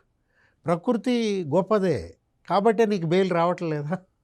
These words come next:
ఇప్పుడు ఎంతమంది వీళ్ళు ముందస్తు బెయిల్కి వెళ్ళారు, లేకపోతే క్వాష్ వేశారు, ఏటిల్లో బెయిల్ రాలేదంటే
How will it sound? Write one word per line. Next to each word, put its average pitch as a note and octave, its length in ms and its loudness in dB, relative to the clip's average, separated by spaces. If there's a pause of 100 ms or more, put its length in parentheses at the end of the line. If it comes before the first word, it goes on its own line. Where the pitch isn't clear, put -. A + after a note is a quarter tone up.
(1000)
ఇప్పుడు - 200 -6
ఎంతమంది A#3+ 500 0
వీళ్ళు A3+ 260 0
ముందస్తు G3+ 460 0
బెయిల్కి F3+ 380 -2
వెళ్ళారు, F3 460 0
లేకపోతే D#3+ 640 -4
క్వాష్ D#3+ 420 -4
వేశారు, F3+ 540 -4
ఏటిల్లో A#3 520 0
బెయిల్ G#3 300 2
రాలేదంటే F3+ 1080 -2